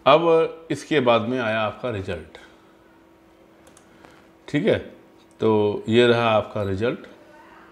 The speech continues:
कुल पोस्ट थी आपकी वन ज़ीरो टू फ़ोर, मैं पहले ही बता चुका हूँ।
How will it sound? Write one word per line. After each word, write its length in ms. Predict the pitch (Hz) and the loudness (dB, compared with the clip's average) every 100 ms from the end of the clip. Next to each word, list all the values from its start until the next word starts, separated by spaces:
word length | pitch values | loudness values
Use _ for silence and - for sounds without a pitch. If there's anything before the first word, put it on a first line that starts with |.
| - - - - _ _ _ _ _ _ _ _ _ _ _ _ _ _ _ _ _ _ - | -20 -20 -20 -20 _ _ _ _ _ _ _ _ _ _ _ _ _ _ _ _ _ _ -2
कुल 180 | 151 175 | 4 4
पोस्ट 400 | 170 156 156 - | 6 4 4 4
थी 80 | 160 | 4
आपकी 300 | 143 143 160 | 4 4 0
वन 260 | 135 131 | 2 2
ज़ीरो 200 | 127 131 | 2 2
टू 220 | 151 123 113 | 0 -2 -2
फ़ोर, 260 | 120 135 - - - | -4 -6 -8 -10 -4
मैं 160 | 113 | -2
पहले 240 | 110 107 107 | 0 0 0
ही 60 | |
बता 200 | 107 104 | -2 -4
चुका 280 | 110 117 117 | -6 -6 -6
हूँ। 200 | 120 175 | -8 -10